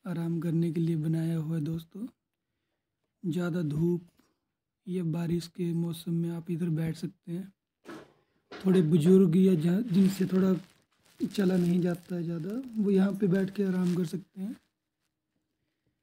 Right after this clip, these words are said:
और हम आ चुके हैं यहाँ पे। ये दोस्तों थोड़ा fun time था। यहाँ पे पन्द्रह साल के कम बच्चे ही चढ़ सकते थे, तो मैं ऐसे ही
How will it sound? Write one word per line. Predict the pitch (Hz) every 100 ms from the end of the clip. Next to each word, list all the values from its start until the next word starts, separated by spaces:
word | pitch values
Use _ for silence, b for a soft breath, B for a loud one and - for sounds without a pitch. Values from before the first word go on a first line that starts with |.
| _ _ _ _ _ _ _ _ _
और | 214 190 180 175 170 - _ _ _ - -
हम | 180 175
आ | 170
चुके | 160 170 175
हैं | 175 175
यहाँ | 170 175 -
पे। | 190 202 - _ _ _ _ _ _ _ -
ये | 185
दोस्तों | 160 185 165 185
थोड़ा | 170 185
fun | 175 185 185
time | 175 185 180
था। | 170 202 - _ _ _ _ _ _ _ _ _ _ -
यहाँ | 185 160 185
पे | 185
पन्द्रह | 185 190 180 185
साल | 180 185 180
के | 180 190
कम | 190 180 170
बच्चे | 165 - 180
ही | 165
चढ़ | 165 175
सकते | 165 151 - 170
थे, | 175
तो | 175 170
मैं | 170 202
ऐसे | 262 170 -
ही | 160 170 165 165